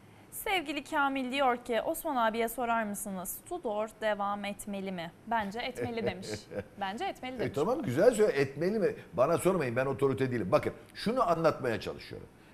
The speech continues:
Speaker 2: Otorite değilim derken bir başkasının vereceği kararlara tesir eden bir otorite olmak istemiyorum. Doğrusu bu. Buranın bir yönetim kurulu vardır. Galatasaray Spor Kulübü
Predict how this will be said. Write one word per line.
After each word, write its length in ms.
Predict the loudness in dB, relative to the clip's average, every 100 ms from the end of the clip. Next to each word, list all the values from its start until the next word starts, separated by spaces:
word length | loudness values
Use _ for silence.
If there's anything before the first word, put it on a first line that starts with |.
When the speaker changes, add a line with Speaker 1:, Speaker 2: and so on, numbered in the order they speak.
| 0
Speaker 2:
Otorite 540 | 2 6 6 8 6
değilim 280 | 8 4 6
derken 340 | 6 6 2 -2 -12 -6
bir 320 | -2 2 6
başkasının 800 | 6 6 4 2 2 0 0 6
vereceği 540 | 6 6 4 6 4
kararlara 760 | 4 6 6 6 6 6 4 2 -14 -20 -20 -20 -20 -20 -20 -20 -20 -20 -20 -20 -20 -2
tesir 440 | 4 4 4 4
eden 360 | 6 6 4 2
bir 120 | 0 2
otorite 460 | 0 6 4 6 4
olmak 380 | 4 4 2 0
istemiyorum. 480 | -6 -6 -4 -8 -10 -20 -20 -2
Doğrusu 360 | 2 2 0 -4
bu. 120 | -4 -10 -20 -20 -12 6
Buranın 340 | 8 8 4
bir 100 | 0
yönetim 360 | 2 0 0 -2
kurulu 260 | 2 6 10
vardır. 320 | 8 6 0 -6 -10 6
Galatasaray 400 | 8 8 6 2
Spor 360 | -2 0 0
Kulübü 340 | 2 2 2